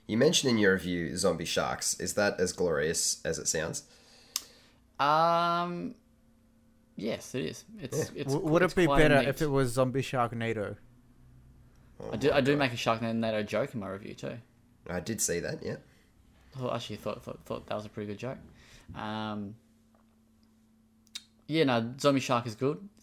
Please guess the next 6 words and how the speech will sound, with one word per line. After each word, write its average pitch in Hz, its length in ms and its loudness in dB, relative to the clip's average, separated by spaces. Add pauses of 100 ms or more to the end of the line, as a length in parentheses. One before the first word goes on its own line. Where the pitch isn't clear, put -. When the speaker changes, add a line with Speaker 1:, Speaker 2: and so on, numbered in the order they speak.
Speaker 2:
very 135 440 -4
good, 135 160 -4 (840)
very, 110 280 -2
uh, 104 200 -4
intimidating, 131 580 -4 (720)
very 104 340 -8